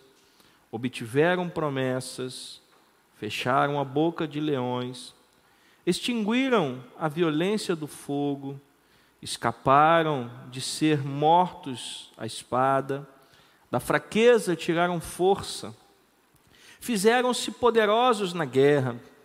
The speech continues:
puseram em fuga exércitos estrangeiros. Mulheres receberam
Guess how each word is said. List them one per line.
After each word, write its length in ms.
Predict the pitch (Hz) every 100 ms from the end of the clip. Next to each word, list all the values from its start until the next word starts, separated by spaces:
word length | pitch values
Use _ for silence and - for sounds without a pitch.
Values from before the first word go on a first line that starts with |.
| _
puseram 420 | 135 117 147 170 165
em 80 |
fuga 560 | 147 - 170 208 160 120 - -
exércitos 800 | - 120 113 151 190 175 - 143
estrangeiros. 920 | 147 - 147 131 120 139 135 120 - - _ _ _ _ - _ _ -
Mulheres 840 | 131 147 196 226 202 135 - -
receberam 840 | 139 165 - 151 156 180 190 185